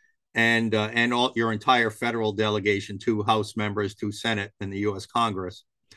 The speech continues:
when they're all from one party, and they're all apparently committed to the woke left ideology,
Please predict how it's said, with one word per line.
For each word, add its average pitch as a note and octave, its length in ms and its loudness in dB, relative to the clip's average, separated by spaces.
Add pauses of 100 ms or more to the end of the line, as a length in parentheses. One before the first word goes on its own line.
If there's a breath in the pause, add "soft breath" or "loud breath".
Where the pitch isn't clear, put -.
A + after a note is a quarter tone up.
(320 soft breath)
when B2+ 140 0
they're C3 140 4
all F#3+ 560 4 (560)
from B2+ 260 -4
one D3+ 200 0
party, G#2+ 580 2 (840 soft breath)
and A2+ 120 -2
they're A2+ 160 0
all D3+ 500 4
apparently C3+ 520 0
committed A2+ 560 0
to - 100 -4
the G#2+ 120 0
woke A2 360 2
left G#2+ 360 -2
ideology, G2 960 0